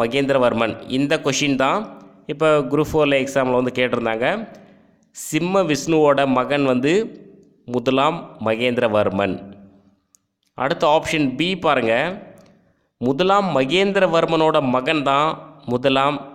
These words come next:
நரசிம்மவர்மன். இது மூணுமே தெளிவா பார்த்துக்கோங்க. சிம்ம விஷ்ணு, சிம்ம விஷ்ணுவோட மகன் வந்து முதலாம் மகேந்திரவர்மன், முதலாம் மகேந்திரவர்மனோட மகன் வந்து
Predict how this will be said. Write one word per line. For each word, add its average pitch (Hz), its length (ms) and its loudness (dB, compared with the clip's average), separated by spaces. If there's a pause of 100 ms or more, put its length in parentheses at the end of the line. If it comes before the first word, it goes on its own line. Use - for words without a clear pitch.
(240)
நரசிம்மவர்மன். 113 1000 0 (680)
இது 120 80 -2 (160)
மூணுமே 160 340 2 (140)
தெளிவா 139 220 2 (100)
பார்த்துக்கோங்க. 131 420 0 (840)
சிம்ம 180 400 0
விஷ்ணு, 165 340 0 (680)
சிம்ம 160 360 2
விஷ்ணுவோட 151 460 2 (160)
மகன் 135 320 0
வந்து 127 180 0 (120)
முதலாம் 135 360 2
மகேந்திரவர்மன், 120 840 0 (960)
முதலாம் 165 400 2
மகேந்திரவர்மனோட 156 800 2 (120)
மகன் 127 260 0
வந்து 120 200 0